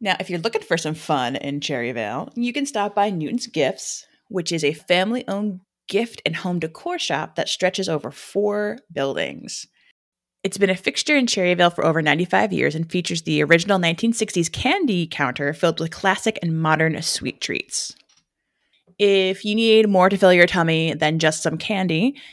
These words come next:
you can get a quick bite at A B J's Cruiser Cafe, which I hear is one of the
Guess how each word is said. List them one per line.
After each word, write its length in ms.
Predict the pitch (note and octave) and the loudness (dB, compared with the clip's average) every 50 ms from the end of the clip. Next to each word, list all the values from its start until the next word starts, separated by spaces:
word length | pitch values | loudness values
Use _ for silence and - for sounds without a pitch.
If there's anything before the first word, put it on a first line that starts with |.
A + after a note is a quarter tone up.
| _ _ - | _ _ -8
you 280 | F#3 E3 E3 E3 E3 | -4 0 0 0 0
can 180 | D#3+ - F3+ F3 | 0 -2 -2 2
get 120 | E3+ D#3 | 2 2
a 40 | D3 | 2
quick 320 | - - - A#3+ A#3+ - - _ - | 0 -2 -2 -2 -2 -4 -4 _ 2
bite 340 | E3+ E3 E3 F3 - - _ _ _ _ _ - | 4 4 4 2 -2 -8 _ _ _ _ _ 0
at 480 | D3+ C#3 C3+ - - - - - - - _ _ _ _ _ _ - F#3 | 2 2 2 0 -2 -4 -6 -6 -6 -8 _ _ _ _ _ _ 4 4
A 380 | F#3 F#3+ G3 G#3 G#3+ A3 - - _ _ _ _ _ - | 6 6 6 4 2 -2 -6 -8 _ _ _ _ _ -4
B 360 | F#3 F3 E3+ E3+ E3 - - - | -2 -2 -2 -2 -4 -4 -4 -2
J's 500 | - E3 D#3 C#3+ C#3 D3 D#3+ D#3+ D#3+ - | 2 4 4 4 4 4 2 0 -4 -6
Cruiser 500 | - - - - C4 C4 A3 A3 G3+ F#3+ | -10 -10 -6 -2 -2 0 2 2 0 0
Cafe, 840 | G3 - - E3 D3+ E3 E3 - B2+ G2 - - - - - - | 0 -4 -6 -6 -6 -6 -6 -4 -2 0 0 0 0 -2 -2 -4
which 180 | - E3 E3 - | -2 -2 -2 0
I 100 | - D3 | 0 0
hear 280 | E3 E3 F3+ E3+ E3 D#3+ | 0 0 0 -2 0 0
is 220 | - D3+ D#3 D#3 | 0 -2 -4 -4
one 100 | D#3+ D#3+ | -4 -4
of 60 | D3+ D3 | -2 -2
the 180 | D3+ D3+ D3+ | -2 -4 -4